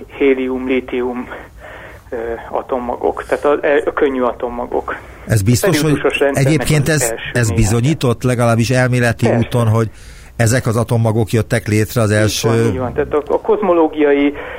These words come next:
Speaker 1: ö, nukleonszintézis, tehát a, az atommagoknak a létrejötte, az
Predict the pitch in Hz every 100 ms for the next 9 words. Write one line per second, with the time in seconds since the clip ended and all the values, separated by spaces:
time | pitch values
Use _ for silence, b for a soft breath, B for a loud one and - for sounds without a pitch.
0 | B 151 135 131 127 123 160 151 131 123
1 | - 139 123 131 120 131 151 - 123 127
2 | - 127 127 B B - 131 123 120 151
3 | 139 139 127 127 127 120 131 - 117 135
4 | 127 - 117 117 117 - 139 151 165